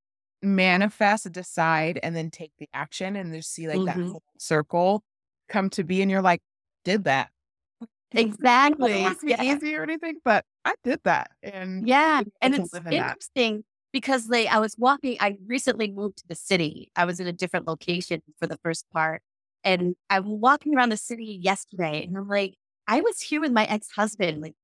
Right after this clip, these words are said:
Speaker 2: five years ago."
Speaker 1: Yeah.
Speaker 2: And to realize, like, I would be here five years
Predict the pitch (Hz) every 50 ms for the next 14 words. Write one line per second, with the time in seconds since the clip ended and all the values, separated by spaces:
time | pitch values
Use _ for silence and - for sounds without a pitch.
0 | _ _ - 180 196 202 208 185 190 175 175 180 180 165 - - - - - -
1 | _ _ _ _ 190 190 185 180 180 220 214 220 208 - - 233 214 196 226 269
2 | 285 311 302 294 262 247 226 220 214 - - 190 185 175 - - _ - 185 196
3 | 214 208 214 185 175 208 220 220 220 196 190 175 175 - 190 185 220 247 254 247
4 | 233 226 -